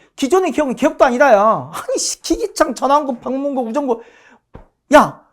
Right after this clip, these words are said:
이게 무슨 정치야, 경제야, 사야. 뭘 바꾼 거야? 하나도 바꾼 게 없네. 진짜로 다 뒤집어 엎어야지. 그래서 갑신님의 주요 내용은 뭐겠어?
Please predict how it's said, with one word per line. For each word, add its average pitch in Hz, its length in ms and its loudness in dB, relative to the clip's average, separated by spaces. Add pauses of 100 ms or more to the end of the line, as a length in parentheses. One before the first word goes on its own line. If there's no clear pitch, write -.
(140)
이게 330 200 2
무슨 320 240 0
정치야, 302 500 2
경제야, 285 400 2
사야. 294 280 2
뭘 262 220 2
바꾼 311 320 2
거야? 247 200 6
하나도 392 300 -2
바꾼 277 260 -4
게 254 60 -2
없네. 233 460 -2 (1200)
진짜로 226 340 -8
다 190 280 -8
뒤집어 190 280 -10
엎어야지. - 680 -10 (1500)
그래서 156 200 -18
갑신님의 156 340 -14
주요 156 200 -12
내용은 147 200 -12
뭐겠어? 120 460 -18